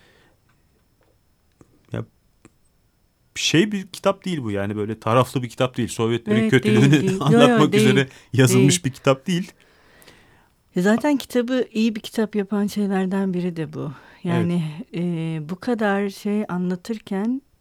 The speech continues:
Speaker 2: gerçekten tarafsız kalabilmeyi başarabiliyor
Speaker 1: Evet.
Speaker 2: kitap ve o, o yüzden de bir senfoni. Yani
Speaker 1: Evet.
Speaker 2: o senfoni demek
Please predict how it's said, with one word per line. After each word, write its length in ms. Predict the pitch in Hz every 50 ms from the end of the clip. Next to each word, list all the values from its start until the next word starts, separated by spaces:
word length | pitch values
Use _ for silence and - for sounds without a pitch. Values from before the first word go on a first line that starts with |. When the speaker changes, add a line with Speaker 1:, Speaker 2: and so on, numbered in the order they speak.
| _ _
Speaker 2:
gerçekten 520 | - 185 196 185 - 175 - - 196 202 202
tarafsız 760 | - 185 175 170 170 160 - - - 175 160 - - _ _ _ _ _
kalabilmeyi 840 | - 190 180 165 175 160 175 175 170 165 165 165 165 170 175 185 175 _ _ _ _ _ _ _
başarabiliyor 800 | - 170 170 - 117 - 175 175 165 170 170 180 175 160 147 147
Speaker 1:
Evet. 100 | 147 143
Speaker 2:
kitap 480 | - - _ - 160 170 196 - - 185
ve 200 | 190 196 220 226 - _ _ _ _ _ _ _ _ -
o, 240 | 180 185 - 226 208
o 60 | 240
yüzden 400 | 262 247 214 240 254 285 302 277
de 80 | 254 240
bir 40 |
senfoni. 640 | 226 - - 196 190 185 - - 196 196 196 202 180 - _ _ _ _ -
Yani 180 | - - - -
Speaker 1:
Evet. 160 | - 110 -
Speaker 2:
o 80 | 170 170
senfoni 680 | - - 180 175 170 - - 185 180 185 190 196 185 - _ _
demek 460 | 160 165 160 180 180 196 - - -